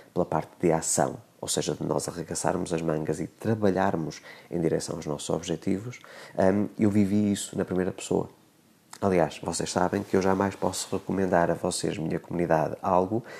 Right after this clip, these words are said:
que eu próprio não tenha vivido. E, portanto, eu acho que nós precisamos realmente de deixar as desculpas de lado e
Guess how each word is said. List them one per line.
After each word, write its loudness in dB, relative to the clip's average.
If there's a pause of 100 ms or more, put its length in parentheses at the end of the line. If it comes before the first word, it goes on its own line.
(160)
que -4
eu 6
próprio 0
não 0
tenha -2
vivido. 0 (920)
E, 0
portanto, 2
eu 2
acho 0
que 0
nós 0
precisamos -2
realmente -2
de 2 (300)
deixar 0
as 0
desculpas -2
de -6
lado 0 (420)
e 0